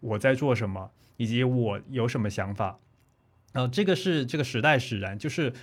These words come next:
我看到大部分、绝大部分博主都是这样，他不太可能说我只做视频，我就每周出一、一到两条，然后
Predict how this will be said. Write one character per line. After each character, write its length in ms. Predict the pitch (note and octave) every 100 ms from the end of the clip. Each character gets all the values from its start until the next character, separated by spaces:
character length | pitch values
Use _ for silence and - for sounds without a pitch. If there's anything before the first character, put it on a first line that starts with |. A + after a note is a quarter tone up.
| - _
我 340 | A#2+ A2 G2 -
看 200 | - D#3+
到 300 | E3 C3+ - -
大 180 | E3+
部 120 | D#3+ D#3+
分、 220 | E3 B2+
绝 120 | B2+
大 100 | B2+
部 120 | D#3
分 120 | F3 B2
博 160 | A#2+
主 120 | A2+
都 140 | G2 A2+
是 140 | C3+
这 60 | C3+
样， 140 | B2+
他 180 | B2+ D#3
不 260 | - - C#3
太 160 | F#3+
可 180 | - B2+
能 140 | G#2+
说 160 | G#2 C3+
我 120 | A#2
只 200 | A#2+ A2+
做 160 | G2 D#3
视 180 | - C3+
频， 200 | A2 A2+
我 220 | A2 G#2+ - -
就 220 | F3+ D3+
每 220 | C#3+ A#2+
周 200 | A2 C#3+
出 200 | C#3 -
一、 260 | D3 D#3 C#3
一 100 | C#3+
到 140 | D3 D#3
两 160 | A2 G2+
条， 200 | A2 G#2+
然 100 | A#2+
后 200 | D3